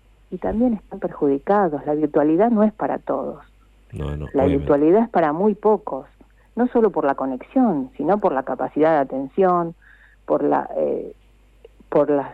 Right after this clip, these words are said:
Speaker 1: el, el incentivo que te da. Entonces, eh, tanto tiempo sostener virtual-, virtualidad es imposible.
Speaker 2: Sí, es
Speaker 1: Lo
Speaker 2: difícil.
Speaker 1: acompañamos y lo sostuvimos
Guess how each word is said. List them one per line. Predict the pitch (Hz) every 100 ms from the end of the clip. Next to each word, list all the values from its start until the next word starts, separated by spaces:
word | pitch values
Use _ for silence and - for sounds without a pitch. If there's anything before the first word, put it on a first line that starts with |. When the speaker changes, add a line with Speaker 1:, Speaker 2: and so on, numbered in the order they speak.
| - - 127
Speaker 1:
el, | 143 143 147 151
el | - 147
incentivo | 147 151 143 139 190 175
que | 156
te | 135 139
da. | 165 202 180 156 _ _ _ _ _ _ _ _ _ _ _ -
Entonces, | 151 175 196 202 175 - _ _ -
eh, | - - - - - -
tanto | 214 233 202 170
tiempo | 175 156 135 -
sostener | 135 - 139 170
virtual-, | 175 151 143 143 -
virtualidad | 156 156 143 147 139 143 202
es | 214
imposible. | 196 156 - - 233 165 131 - _ _ _
Speaker 2:
Sí, | -
es | 78
Speaker 1:
Lo | 87
Speaker 2:
difícil. |
Speaker 1:
acompañamos | 143 151 143 127 170 233 240 180
y | 156
lo | 139
sostuvimos | - - - 147 208 233 233